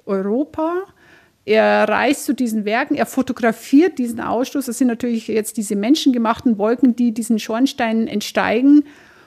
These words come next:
und will dadurch eben auch gezielt darauf hinweisen, es ist bekannt, dass es einen negativen Einfluss auf das Klima hat, und deswegen will er eben mit seiner Kunst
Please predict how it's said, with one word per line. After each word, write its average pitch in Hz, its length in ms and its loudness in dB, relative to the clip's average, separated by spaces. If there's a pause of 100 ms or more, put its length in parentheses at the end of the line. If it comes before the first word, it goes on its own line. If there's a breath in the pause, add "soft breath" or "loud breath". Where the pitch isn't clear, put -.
(120 loud breath)
und 240 160 6
will 269 100 4
dadurch 240 320 2
eben 262 180 2
auch 254 220 0
gezielt 302 400 2
darauf 277 220 -2
hinweisen, 269 720 4
es 226 220 -2
ist 269 120 -2
bekannt, 320 600 -2
dass 220 140 -8
es - 240 -8 (280)
einen 220 140 0
negativen 254 440 2
Einfluss 226 340 -6
auf - 100 -8
das - 160 -8
Klima 320 300 4
hat, 233 400 -4
und 226 420 -2
deswegen 240 800 0
will 233 180 2
er 226 180 -2
eben 220 500 0
mit 220 140 0
seiner 220 280 -2
Kunst - 400 -4